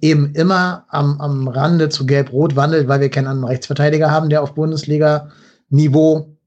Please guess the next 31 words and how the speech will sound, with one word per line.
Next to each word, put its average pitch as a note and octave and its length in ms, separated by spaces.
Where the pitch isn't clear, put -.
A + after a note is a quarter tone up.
spielen D3 420
könnte. D3+ 440
Ähm, C3 480
dann C3 180
hat C#3 120
er D3 60
das C3+ 180
Pech, C#3+ 180
dass - 140
wir C3 80
keinen B2+ 180
Linksverteidiger D3 640
haben, C#3+ 200
außer D3+ 240
Hector, F3+ 440
wenn D3 220
sich D3 140
Katterbach D#3 420
verletzt. D#3+ 440
Und C#3 180
selbst B2 160
Katterbach C3+ 360
ist - 80
ja C3+ 40
schon B2+ 200
seine B2+ 260
Entdeckung, C#3+ 480
also G#2+ 160
von A#2 160
Bayer A#2+ 240
Lorzer. A#2 440